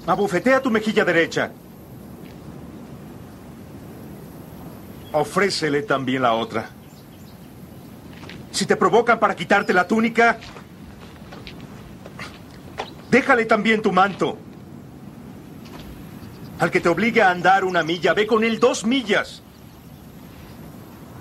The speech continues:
Da a aquel que te pida. Y no le vuelvas la espalda al que desee que le prestes. Habéis oído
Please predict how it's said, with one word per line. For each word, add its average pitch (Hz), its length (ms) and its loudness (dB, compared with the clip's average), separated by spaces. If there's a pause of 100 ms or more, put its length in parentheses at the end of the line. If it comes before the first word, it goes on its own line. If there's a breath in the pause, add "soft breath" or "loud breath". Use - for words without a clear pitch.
(500)
Da 254 320 8
a 233 40 4
aquel 226 280 0
que 220 100 0
te 190 140 2
pida. 147 460 0 (1800)
Y 156 80 0
no 175 120 4
le 233 80 6
vuelvas 214 320 4
la 190 100 6
espalda 156 500 4
al 143 120 2
que 156 120 0
desee 160 420 2
que 139 80 0
le 127 100 0
prestes. 127 560 -2 (2500)
Habéis 220 480 4
oído 185 500 4